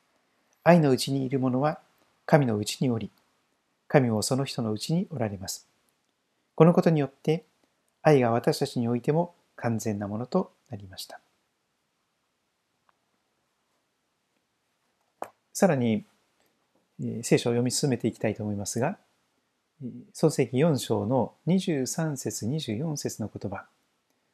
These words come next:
そこに非常に注目すべき、えー、現代文明が行き着いてしまう、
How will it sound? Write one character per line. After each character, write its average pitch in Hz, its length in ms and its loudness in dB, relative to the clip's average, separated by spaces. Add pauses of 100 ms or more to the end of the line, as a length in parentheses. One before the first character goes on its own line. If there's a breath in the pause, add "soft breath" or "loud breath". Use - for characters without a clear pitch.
(540)
そ - 160 2
こ 175 80 2
に 160 100 2
非 139 80 0
常 175 160 -2
に 160 80 0
注 180 180 0
目 165 220 0
す - 160 -8
べ 143 100 0
き、 110 300 0 (840)
え 147 40 -20
ー、 120 120 -16 (320)
現 147 200 2
代 135 140 2
文 131 180 2
明 107 180 -2
が 113 280 0 (560)
行 135 100 -4
き 139 80 -4
着 170 140 2
い - 40 2
て 117 100 -2
し - 160 -6
ま 101 100 -4
う、 101 100 -8